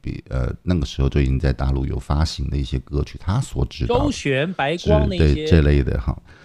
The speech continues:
Speaker 1: 那可是我的母亲就比较不一样，因为我母亲是，就是标准的台湾出生，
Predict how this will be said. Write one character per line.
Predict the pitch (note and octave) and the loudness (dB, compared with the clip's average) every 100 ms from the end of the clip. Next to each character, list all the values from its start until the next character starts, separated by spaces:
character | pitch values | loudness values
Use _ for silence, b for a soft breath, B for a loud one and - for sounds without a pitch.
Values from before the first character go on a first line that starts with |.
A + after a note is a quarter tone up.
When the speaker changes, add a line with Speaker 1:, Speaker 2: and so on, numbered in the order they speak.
| B - | B 0
Speaker 1:
那 | |
可 | D#3 - | 0 0
是 | - A#2+ | 0 2
我 | D#2+ | 2
的 | D2 | 2
母 | C#2 | 2
亲 | B1+ E2 | 0 0
就 | D2+ | 0
比 | - | -2
较 | C2 | -4
不 | - - | -4 -10
一 | - | -8
样， | - | -2
因 | A2 | 2
为 | G2 | 2
我 | |
母 | C#2+ C2 | 2 0
亲 | D2+ | -2
是， | - C#2 - - | -2 -6 -8 -6
就 | E2+ | -4
是 | D#2 | -2
标 | D2 - D#2 | 0 2 2
准 | D2 A#1+ | 2 -2
的 | A#1+ G#1 - - - | -2 -4 -8 -12 -8
台 | - C#2 | 0 4
湾 | D2+ | 4
出 | D#2+ F2+ | 2 -2
生， | - - G#2 | -2 2 2